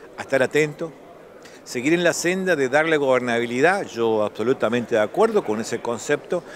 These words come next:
pero no podemos, eh, en el son de la gobernabilidad, eh, es que nos metan la mano en el bolsillo, la mata en el oi-, la mano en el oído,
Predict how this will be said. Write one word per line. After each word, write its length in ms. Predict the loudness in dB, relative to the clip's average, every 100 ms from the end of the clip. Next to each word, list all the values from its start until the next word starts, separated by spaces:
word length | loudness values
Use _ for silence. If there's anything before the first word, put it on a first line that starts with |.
| -20 -16
pero 240 | -2 2 2
no 200 | 2 0
podemos, 680 | 0 0 0 0 -2 -2 -10 -8
eh, 300 | -4 -4 -4 -10 -8
en 140 | -6 -4
el 100 | -4
son 260 | -2 0
de 100 | 0
la 260 | 2 2 2
gobernabilidad, 1080 | 2 4 4 4 2 2 2 4 4 4 0
eh, 300 | 0 -2 -2
es 80 | -4
que 180 | -2 -4
nos 200 | -4 -2
metan 360 | -4 0 -2
la 120 | 0
mano 220 | 0 0 0
en 40 |
el 80 | 0
bolsillo, 540 | 0 -2 -4 -2 -2
la 100 | -2
mata 240 | -2 -2 -2
en 80 |
el 140 | -2 0
oi-, 160 | 0 -2
la 140 | -2
mano 240 | 0 0
en 60 | 0
el 120 | 2
oído, 560 | 2 2 0 4 4